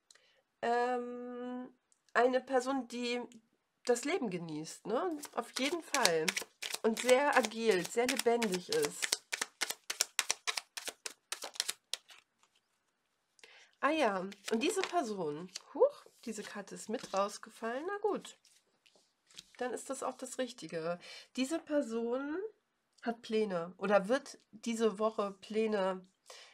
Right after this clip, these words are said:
entwerfen und somit einen neuen Weg in ihrem Leben einleiten. Es geht hier wirklich darum, einen größeren Plan zu verfolgen, zu verwirklichen und damit persönlich, im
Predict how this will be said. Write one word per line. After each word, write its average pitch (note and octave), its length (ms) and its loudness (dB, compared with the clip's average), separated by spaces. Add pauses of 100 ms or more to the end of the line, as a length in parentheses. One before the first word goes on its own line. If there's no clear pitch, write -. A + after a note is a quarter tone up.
(120)
entwerfen F#3+ 720 0
und F#3 400 -6
somit C4 600 2
einen G#3+ 360 6
neuen G3 380 2
Weg F#3+ 280 0
in G3 140 -6
ihrem F3+ 300 -4
Leben E3 320 -6
einleiten. D3+ 800 -8 (280)
Es A3 220 0
geht D4+ 160 -2
hier C#4+ 160 -4
wirklich D4+ 260 -6
darum, B3 320 2
einen A3+ 300 0
größeren A3 480 2
Plan F#3 520 4
zu - 180 -12
verfolgen, A3+ 760 -6
zu A#3 240 -10
verwirklichen A3 1040 -4 (1700)
und A3+ 160 6
damit C#4 400 10
persönlich, A3 680 2
im G#3 160 0